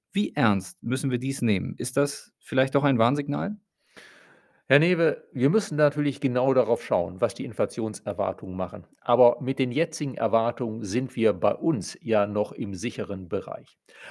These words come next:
Speaker 2: Außerdem sollen wir immer bedenken, dass Inflationserwartungen ja keine exakte Prognose der künftigen Entwicklung sind. Sie sind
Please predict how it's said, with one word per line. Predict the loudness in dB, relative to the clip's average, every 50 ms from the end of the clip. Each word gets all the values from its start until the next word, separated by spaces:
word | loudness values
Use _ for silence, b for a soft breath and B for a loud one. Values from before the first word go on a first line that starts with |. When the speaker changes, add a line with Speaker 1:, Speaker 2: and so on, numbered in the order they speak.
| B B _
Speaker 2:
Außerdem | 4 4 4 4 2 2 0 2 0 0 -2 -4 -8 -12 _
sollen | -2 4 6 6 6 6 2
wir | -2
immer | 0 0 2 2
bedenken, | 0 2 4 4 4 4 2 -2 -4 -4 -4 0
dass | 0 0 0 0
Inflationserwartungen | -4 -10 -10 -6 0 0 0 0 -2 -4 -2 0 0 -2 -4 -6 -8 -2 0 0 2 2 2 2 2 2 0 0 -2 -4 -4 -4 -4 0
ja | 4 6 6 6
keine | 4 2 4 4 4 4 4 2 0
exakte | 0 -2 -2 2 0 0 0 2 -4 -4
Prognose | -4 -2 -4 -4 -4 0 0 2 2 2 2 2 2
der | 2 0
künftigen | 2 0 -6 -6 -6 -4 -4 -4 -4 -2
Entwicklung | -6 -6 -4 -2 -2 -2 -2 -4 -14 -14 -14 -14 _ -20
sind. | -18 -16 -16 -18 -18 _ _ B B B B B B B
Sie | B -2 2
sind | 2 2 2 0 -8